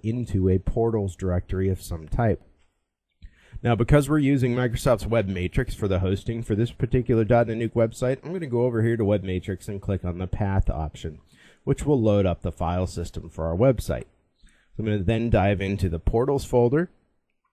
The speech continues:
and then from here I need to choose either the underscore default folder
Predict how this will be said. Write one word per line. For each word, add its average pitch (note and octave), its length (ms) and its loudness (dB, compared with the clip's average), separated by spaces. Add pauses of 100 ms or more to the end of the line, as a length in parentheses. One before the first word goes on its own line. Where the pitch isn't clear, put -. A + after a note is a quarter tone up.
(200)
and C3+ 160 -2
then E3+ 140 0
from F3+ 220 0
here C#3+ 360 2
I A2+ 120 2
need A#2+ 180 -2
to C3+ 80 4
choose G#2+ 400 2
either A2 300 2
the G2 140 0
underscore D#3+ 480 -2
default D3 420 -2
folder C#3+ 400 4